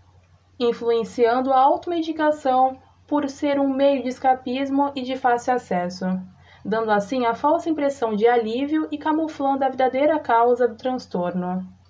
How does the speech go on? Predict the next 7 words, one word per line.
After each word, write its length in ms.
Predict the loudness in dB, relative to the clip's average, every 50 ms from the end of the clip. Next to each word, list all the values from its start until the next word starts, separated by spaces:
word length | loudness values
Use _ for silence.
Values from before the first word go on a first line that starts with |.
| _ _ _ _ _ _ _ _ _ _ _ _ _ _ _ _ _
Por 160 | 0 0 2
esses 280 | 2 2 2 0 0 2
aspectos, 800 | 2 0 0 0 2 4 4 4 4 2 -4 -6 -4 -4 -4 -6 -10 -20 -20 _ -4
é 100 | -2 -2 -2
de 100 | -2 -6
extrema 380 | -10 -8 -6 -4 -2 -2 0
importância 800 | 0 2 2 2 0 0 2 0 0 0 0 0 -2 -4 -4